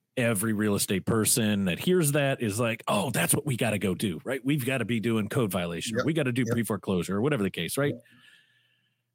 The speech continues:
Speaker 1: You nailed it, I think, Chris, when you just said it became natural.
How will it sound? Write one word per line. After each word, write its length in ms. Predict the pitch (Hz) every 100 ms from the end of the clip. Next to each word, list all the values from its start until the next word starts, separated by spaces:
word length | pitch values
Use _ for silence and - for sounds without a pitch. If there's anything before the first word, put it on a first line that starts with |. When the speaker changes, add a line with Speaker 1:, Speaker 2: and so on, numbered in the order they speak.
| _ _ _ _ _ _ -
Speaker 1:
You 220 | 156 131
nailed 360 | 127 175 202
it, 100 | 151
I 100 | 120
think, 240 | 101 123 -
Chris, 400 | 127 104 - - - _ _ _ -
when 140 | 123
you 100 | 117
just 240 | 113 104
said 400 | - 143 113 110 - -
it 120 | 117 -
became 680 | 123 110 - 117 113 104 101 - - _ _ _ _
natural. 640 | 95 95 107 92 - 82